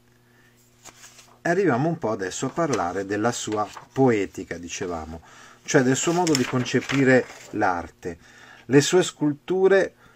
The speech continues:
sono costituite da forme non finite. Eh, adesso lo, lo vedremo. Prima di, eh, di dire questo, però, riflettiamo un attimo sulla sua morte. Ma niente,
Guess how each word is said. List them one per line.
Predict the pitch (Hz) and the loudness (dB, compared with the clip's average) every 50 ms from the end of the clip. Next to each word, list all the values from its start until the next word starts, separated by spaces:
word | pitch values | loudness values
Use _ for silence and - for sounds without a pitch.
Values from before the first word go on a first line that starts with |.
| _ _ _ _ | _ _ _ _
sono | _ - - - - 151 165 165 160 160 160 143 - _ _ _ _ _ _ _ _ _ _ | _ -14 -6 0 2 4 4 6 4 4 2 2 -2 _ _ _ _ _ _ _ _ _ _
costituite | - 131 120 - - 139 127 - 151 175 165 170 156 135 | -2 -2 -2 0 -2 -4 -2 2 2 2 2 4 4 4
da | 127 123 | 4 4
forme | - - - 151 160 160 151 151 139 139 | 2 4 4 4 4 4 2 2 2 2
non | 131 131 139 165 170 175 165 | 4 6 8 8 8 8 6
finite. | - - - 151 147 135 113 101 92 87 - - 95 90 85 - _ _ - - - _ _ _ _ _ _ _ _ _ _ _ _ _ _ _ _ _ _ _ _ _ _ _ _ _ _ _ _ _ _ _ _ _ _ _ _ _ _ _ _ _ | 2 -2 0 0 0 0 -2 -4 -8 -12 -12 -12 -12 -12 -12 -14 _ _ -20 -20 -20 _ _ _ _ _ _ _ _ _ _ _ _ _ _ _ _ _ _ _ _ _ _ _ _ _ _ _ _ _ _ _ _ _ _ _ _ _ _ _ _ _
Eh, | - - - | -10 -10 -10
adesso | - - 95 - - 92 | -10 -10 -12 -10 -10 -10
lo, | 90 92 - 90 90 90 87 87 85 87 87 87 90 | -10 -12 -14 -16 -18 -16 -16 -16 -16 -18 -20 -18 -16
lo | 92 95 | -12 -10
vedremo. | 92 104 92 101 98 98 95 92 85 - - _ _ _ | -8 -6 -6 -4 -6 -6 -6 -8 -10 -12 -16 _ _ _
Prima | - 143 151 151 139 | 2 2 4 4 4
di, | 127 123 | 2 2
eh, | 120 117 117 - - 107 110 107 107 104 104 104 104 101 95 98 | 2 0 0 -4 -8 -10 -10 -8 -6 -6 -6 -8 -8 -10 -12 -10
di | 101 110 | -8 -4
dire | 110 123 131 127 131 | 0 0 0 0 0
questo, | - 101 92 - - 104 - | -4 -6 -8 -8 -8 -10 -6
però, | - 117 101 98 90 - - - - - - - | -4 -2 -2 -2 -4 -8 -12 -20 -20 -20 -18 -14
riflettiamo | - 113 - 156 151 - 147 127 123 143 | -10 -4 -2 -2 -2 0 0 0 0 0
un | 143 131 | 0 0
attimo | 110 104 104 - - 120 113 113 117 110 | -2 -2 -4 -8 -8 -6 -6 -6 -6 -6
sulla | - - 104 104 104 104 101 98 - - - | -8 -8 -6 -4 -2 -2 -4 -4 -8 -14 -18
sua | - - - - 117 107 | -14 -12 -8 -4 -4 -4
morte. | 101 101 90 85 85 82 - _ - 98 98 | -4 -6 -8 -8 -10 -12 -12 _ -10 -8 -4
Ma | 110 117 | -2 0
niente, | 127 127 117 101 90 - 98 85 | 0 0 0 -2 -6 -8 -12 -12